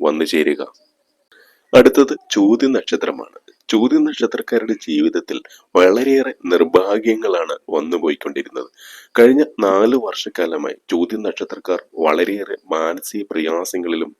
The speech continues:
ദുഃഖങ്ങളിലും സങ്കടങ്ങളിലും തീരാവേദനകളിലും ആയിരുന്നു. സ്നേഹിക്കാനും സ്നേഹിക്കപ്പെടാനും ആഗ്രഹിച്ചിട്ട് നടക്കാതെ പോയ നിമിഷങ്ങൾ, പ്രണയ നൈരാശ്യങ്ങൾ, അങ്ങനെ ജീവിതത്തിൽ ഒട്ടേറെ പ്രതിസന്ധികളാണ് ചോതി നക്ഷത്രക്കാർ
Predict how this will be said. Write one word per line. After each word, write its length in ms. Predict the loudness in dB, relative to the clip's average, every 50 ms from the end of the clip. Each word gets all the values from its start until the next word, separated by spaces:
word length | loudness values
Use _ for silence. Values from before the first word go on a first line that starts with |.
| _ -6
ദുഃഖങ്ങളിലും 640 | -6 -6 -6 -6 -4 -2 -2 -2 -2 -2 -4 -6 -8 -6 -4
സങ്കടങ്ങളിലും 800 | -4 -4 -2 -2 -2 0 0 -2 -2 -6 -12 -14 -14 -16 -18 _ _ _ _ _ -8
തീരാവേദനകളിലും 1080 | -6 -4 -2 0 0 0 0 -2 -2 -2 -4 -2 -4 -6 -8 -8 -10 -12 -12 -12 -14 -14 _ _ -2 0
ആയിരുന്നു. 300 | 0 0 -2 -4 -6 -8 -10 _ _ _ _ -14 -4 2
സ്നേഹിക്കാനും 720 | 4 6 6 6 4 0 -4 -2 -2 -2 -2 -2 -6 -14 -6
സ്നേഹിക്കപ്പെടാനും 840 | 0 2 2 2 0 -2 -4 -4 -4 -2 -2 -2 -2 -2 -4 -6 -10 _ -10 -8 -6
ആഗ്രഹിച്ചിട്ട് 640 | -6 -6 -6 -4 -4 -6 -6 -8 -10 -12 -10 -10 -10 -10 -10 _ -6 -4
നടക്കാതെ 440 | -4 -4 -4 -4 -4 -4 -4 -4 -2 -2
പോയ 240 | -2 -2 -2 -4 -8 -8 -6 -4
നിമിഷങ്ങൾ, 440 | -4 -4 -4 -6 -10 -16 -18 -18 -20 _ _ _ _ _ _ _ _ _ 2
പ്രണയ 320 | 4 4 4 4 2 0 0 -2 -4
നൈരാശ്യങ്ങൾ, 640 | -4 -4 -2 -2 -2 -2 -2 -2 -4 -6 -6 -8 -10 -12 _ _ _ _ _ -4
അങ്ങനെ 320 | -2 0 0 2 0 0 -2 -4 -10 _ -8
ജീവിതത്തിൽ 520 | -4 -2 -2 0 0 -2 -4 -4 -6 -8 -10 -2 0 0 0
ഒട്ടേറെ 480 | 0 -2 _ 0 2 2 2 2 0 -2 -4
പ്രതിസന്ധികളാണ് 840 | -2 -2 -2 -2 -2 -4 -4 -4 -2 -2 -2 0 0 -2 -2 -4 -8 -14 _ _ _ _ -10
ചോതി 380 | -4 -2 0 0 0 0 -2 -2 -4
നക്ഷത്രക്കാർ 520 | -4 -4 -6 -8 -8 -10 -8 -6 -6 -6